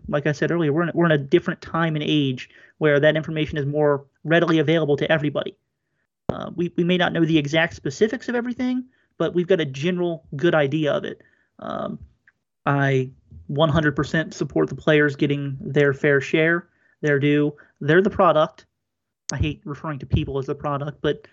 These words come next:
you know, the, the only reason <laughs> any of that money exists is because we fans want to watch them perform and play. Nobody's showing up to what Bob Castellini or, yeah, any other owner is doing.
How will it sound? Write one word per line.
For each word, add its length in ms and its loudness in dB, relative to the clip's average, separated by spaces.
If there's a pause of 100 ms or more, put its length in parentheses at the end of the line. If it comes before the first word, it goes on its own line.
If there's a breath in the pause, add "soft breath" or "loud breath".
(280 soft breath)
you 80 -10
know, 120 -8
the, 180 2
the 160 4
only 140 4
reason 180 2
<laughs> 80 0
any 100 8
of 60 4
that 140 2
money 200 -8
exists 360 -2
is 80 -10
because 420 -10 (540)
we 120 2
fans 440 -4 (180)
want 220 -4
to 160 -6 (120)
watch 200 -2
them 320 -6
perform 420 -4
and 120 -6
play. 380 2 (600)
Nobody's 280 4
showing 320 0
up 120 -2
to 160 -4
what 220 0
Bob 260 2
Castellini 760 -4 (320 soft breath)
or, 540 0 (340)
yeah, 200 -4
any 240 4
other 200 4
owner 260 -2
is 140 -4
doing. 400 -2